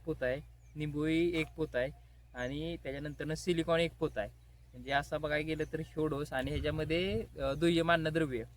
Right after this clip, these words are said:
म्हणजे कॅल्शियम, मॅग्नेशियम, सल्फर तर, अ, हे जे एक पोतं घेतलेलं आहे आणि असा मिक्स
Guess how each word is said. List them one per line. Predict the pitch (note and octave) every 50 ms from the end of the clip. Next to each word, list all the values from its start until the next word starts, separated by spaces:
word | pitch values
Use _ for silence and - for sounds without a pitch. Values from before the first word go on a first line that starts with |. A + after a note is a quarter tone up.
| - - -
म्हणजे | B2+ A#2+ C3+ C3+ C#3 C#3+ D3 C#3+ -
कॅल्शियम, | D3+ D3+ C#3+ - - D#3+ D#3+
मॅग्नेशियम, | E3 D#3+ D3 D3+ D3+ - E3 D#3
सल्फर | D#3 - E3 D3 - D3 C#3 D3 -
तर, | D#3+ D#3+ F3+ F#3+ - - - - - - - - - -
अ, | C3+
हे | C3+ C#3 D#3+ D#3+
जे | D3+ D#3+
एक | E3 D#3+
पोतं | - - F#3+ D#3+ E3
घेतलेलं | D#3+ E3+ D#3+ - C#3+ B2 A2+
आहे | A#2 C3+ - - - - - - - -
आणि | A#2 A#2 C3
असा | C3+ C#3+ - - D#3+ D#3+ E3 E3
मिक्स | E3 E3 D#3+ - -